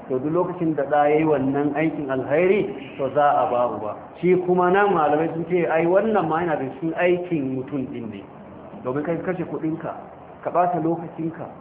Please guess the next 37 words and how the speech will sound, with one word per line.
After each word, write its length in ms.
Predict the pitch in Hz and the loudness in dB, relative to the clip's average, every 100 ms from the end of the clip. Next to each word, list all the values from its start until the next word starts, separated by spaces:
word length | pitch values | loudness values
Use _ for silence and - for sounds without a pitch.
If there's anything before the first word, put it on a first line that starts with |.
| - - - | -20 -10 -6
kai 100 | 170 | -4
ka 120 | 180 | -2
tarbiyyantar 680 | 170 160 175 175 170 180 156 | 0 0 2 2 2 -2 -4
da 80 | |
shi, 140 | 147 151 | -4 0
aikinka 500 | 190 196 175 151 156 | 0 0 -4 0 2
ne, 200 | 147 127 - | 2 0 2
sakamakon 520 | 143 160 165 180 180 | 2 4 2 2 2
aikinka 420 | 190 202 185 165 160 | 2 2 0 -2 -2
ne 100 | 139 | -2
ake 240 | 139 123 120 | -6 -6 -6
baka. 320 | 117 117 107 - - | -2 -2 -4 -10 -6
Domin 300 | 131 139 170 | 0 2 2
ɗa 80 | 165 196 | 4 4
yana 160 | 190 156 | 6 4
da 100 | 147 - | 0 0
cikin 200 | 175 175 | -2 2
kasbin 460 | 208 208 170 156 | 2 2 0 -2
mutum. 380 | 143 143 151 139 - - - - - - - | -2 -2 -2 -2 -6 -12 -14 -18 -18 -18 -4
An 120 | 151 | 0
fahimci 300 | 170 165 160 175 | 2 2 4 4
abin? 240 | 175 - - - 135 131 | 4 0 -4 -8 -8 -6
To 80 | 127 | 0
kaga 320 | 147 151 160 | 4 4 6
wannan 380 | 160 165 143 135 | 4 2 0 -2
kenan. 260 | 123 120 113 - - - | -4 -6 -10 -12 -16 -2
Ah, 180 | 131 123 127 | 2 4 2
ma-, 260 | 127 135 | 0 0
za 140 | 151 156 | 2 4
a 80 | 143 | 2
yi 80 | |
bayani 460 | 139 135 139 139 131 | 2 4 4 4 0
akan 320 | 120 147 131 | -2 -2 -2
abin 220 | 120 131 131 | -2 -4 -4
da 60 | |
ya 60 | 131 | -4
shafi 480 | 127 117 117 131 131 | -2 -2 -2 -4 -4